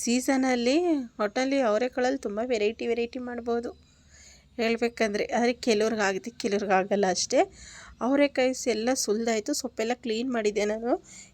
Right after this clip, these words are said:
ಎಲ್ಲ ತೊಳೆದು ಫಸ್ಟು ಒಂದು ಕುಕ್ಕರಲ್ಲಿ ಸ್ವಲ್ಪ ನೀರು ಹಾಕ್ಬಿಟ್ಟು ಎರಡನ್ನೂ ಬೇಯಕ್ಕೆ ಹಾಕ್ತಾಯಿದ್ದೀನಿ. ಇವತ್ತು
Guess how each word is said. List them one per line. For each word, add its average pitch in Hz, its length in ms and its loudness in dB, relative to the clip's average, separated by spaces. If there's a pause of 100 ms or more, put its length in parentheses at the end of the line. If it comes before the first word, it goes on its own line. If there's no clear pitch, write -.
(120)
ಎಲ್ಲ 240 120 6 (200)
ತೊಳೆದು 220 280 2 (120)
ಫಸ್ಟು 240 300 -2 (140)
ಒಂದು 240 260 -2
ಕುಕ್ಕರಲ್ಲಿ 247 480 -2
ಸ್ವಲ್ಪ 233 200 -2 (140)
ನೀರು 233 200 -2
ಹಾಕ್ಬಿಟ್ಟು - 380 -4 (640)
ಎರಡನ್ನೂ 262 360 4 (120)
ಬೇಯಕ್ಕೆ 226 360 4
ಹಾಕ್ತಾಯಿದ್ದೀನಿ. 214 680 0 (840)
ಇವತ್ತು 240 340 2